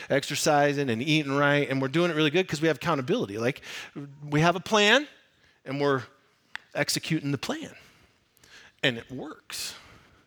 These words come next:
I'm half the man I used to be. No, I'm about, I'm about ninety-eight percent the man I used to be, but I'm not as much as I used to be. That's important. All right,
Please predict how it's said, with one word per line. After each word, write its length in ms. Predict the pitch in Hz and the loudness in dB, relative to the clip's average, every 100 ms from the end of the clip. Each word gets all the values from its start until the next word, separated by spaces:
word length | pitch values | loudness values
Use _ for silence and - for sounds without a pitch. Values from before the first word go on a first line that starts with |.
| _ _ _ - - _ - | _ _ _ -20 -20 _ -8
I'm 80 | 143 | -2
half 320 | - 254 - | 2 0 -2
the 60 | 131 | -2
man 240 | 120 113 | 0 0
I 60 | 117 | -2
used 160 | 107 | -4
to 40 | 107 | -4
be. 80 | |
No, 140 | 123 196 | 2 4
I'm 120 | 190 | 4
about, 220 | 196 139 _ _ _ _ _ _ _ _ _ _ 160 | 4 0 _ _ _ _ _ _ _ _ _ _ -2
I'm 140 | 208 | 0
about 260 | 233 226 185 | 4 4 4
ninety-eight 400 | 180 180 165 160 | 2 6 4 2
percent 380 | 139 - 156 | -2 0 0
the 80 | 127 | 2
man 180 | 131 127 | 4 6
I 60 | 127 | 4
used 200 | 127 - | 4 2
to 60 | |
be, 120 | 135 131 | 2 4
but 120 | 147 | 4
I'm 140 | 175 | 6
not 180 | 214 220 | 6 4
as 140 | 175 | 2
much 480 | 180 220 208 165 - | 2 6 6 4 0
as 160 | 170 160 | 0 4
I 80 | 143 | 4
used 320 | 139 131 - | 4 0 0
to 100 | 139 | 2
be. 200 | 123 107 | 2 4
That's 320 | 139 160 - | 4 4 0
important. 480 | 135 135 117 104 - - - | -8 -6 -8 -8 -16 -16 0
All 80 | 247 | 4
right, 140 | 254 | 4